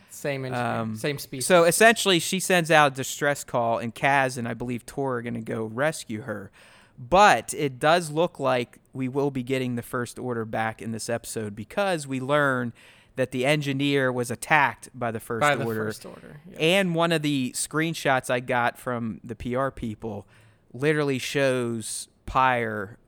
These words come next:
Speaker 2: looking out of the command deck of his Star Destroyer at the Colossus.
Speaker 1: There you go.
Speaker 2: Uh,
Speaker 1: Okay.
Speaker 2: so it, it, it, it, it, I feel like they, they may be finally catching up to each other again, but we should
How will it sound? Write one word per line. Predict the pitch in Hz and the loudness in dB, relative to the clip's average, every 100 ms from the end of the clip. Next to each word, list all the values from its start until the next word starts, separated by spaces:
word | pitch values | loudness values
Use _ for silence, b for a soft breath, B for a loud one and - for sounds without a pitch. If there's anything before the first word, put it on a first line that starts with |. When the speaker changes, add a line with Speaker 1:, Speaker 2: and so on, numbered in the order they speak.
| - | -20
Speaker 2:
looking | 127 120 135 - 117 113 107 113 _ _ _ _ _ - | -12 -4 -4 -2 -4 -4 -6 -10 _ _ _ _ _ -6
out | 135 143 - - | 2 2 2 -4
of | 139 131 123 | -2 -2 -4
the | 123 120 | -6 -6
command | - 123 123 123 120 | -8 -8 -6 -4 -4
deck | 117 113 - | -2 -4 -6
of | 110 | -10
his | 117 110 | -8 -6
Star | - 131 123 | -6 -8 -8
Destroyer | 113 - 113 104 101 104 _ b b b - | -8 -12 -12 -12 -12 -14 _ b b b -6
at | 117 113 | -4 -4
the | 104 | -10
Colossus. | - 90 52 - - - - _ - | -12 -12 -10 -14 -18 -20 -20 _ -2
Speaker 1:
There | 139 | 0
you | 131 123 | 0 -2
go. | 143 143 | 4 4
Speaker 2:
Uh, | 113 120 139 | 4 -2 -6
Speaker 1:
Okay. | - | -6
Speaker 2:
so | 143 143 127 120 | -4 0 2 2
it, | - | 0
it, | 131 131 | -2 -4
it, | 123 135 | -4 -4
it, | 127 _ _ | -6 _ _
it, | 143 123 _ _ _ 110 | -8 -8 _ _ _ -2
I | 139 | 0
feel | - - 185 185 | 0 0 2 4
like | 160 156 143 - | 6 6 4 2
they, | 143 139 | 2 2
they | 135 | 0
may | 135 139 | 0 0
be | 131 127 | 0 -4
finally | - 131 127 | 0 0 0
catching | 120 131 120 123 | 0 0 0 -2
up | 117 - | -4 -4
to | 113 | -8
each | 107 - | -8 -4
other | 110 104 | -4 -4
again, | 104 208 110 | -6 -6 -4
but | 123 135 | -2 -2
we | 135 | -2
should | - 175 175 165 | 0 2 2 2